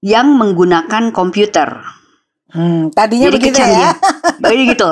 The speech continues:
Speaker 1: jadi kecanggihan komputer kan sial banget ya.
Speaker 2: Hmm.
Speaker 1: Jadi kecanggihan komputer di mana, eh, dia itu bisa me-, memanipulasi, eh, E E G. E E G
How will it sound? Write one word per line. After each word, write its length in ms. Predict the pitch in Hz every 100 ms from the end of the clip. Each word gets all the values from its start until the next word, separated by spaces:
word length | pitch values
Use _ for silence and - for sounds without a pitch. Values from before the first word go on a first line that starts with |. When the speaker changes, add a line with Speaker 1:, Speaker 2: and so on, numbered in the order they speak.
| 156
Speaker 1:
jadi 160 | 190 233
kecanggihan 520 | 240 214 202 202 190
komputer 460 | 180 180 202 202 170
kan 160 | 180
sial 380 | 214 - 160 156
banget 260 | 170 190 175
ya. 120 | 147
Speaker 2:
Hmm. 420 | 170 - - 143 131
Speaker 1:
Jadi 220 | 185 214 -
kecanggihan 500 | - - 190 180 175
komputer 460 | 175 165 170 226 233
di 120 | 185
mana, 400 | 170 170 226 -
eh, 480 | 165 160 151 147 147 - _ -
dia 240 | 180 185
itu 220 | 175 254
bisa 440 | 214 185 - 214 -
me-, 600 | 170 180 170 165 160 156 -
memanipulasi, 1040 | 180 175 170 175 175 175 165 170 - 185 151 _ _ _ _ -
eh, 220 | 165 156
E 120 | - - 196
E 60 |
G. 120 | 175 160 151 208 392 - -
E 100 | - 208
E 80 |
G 80 | 208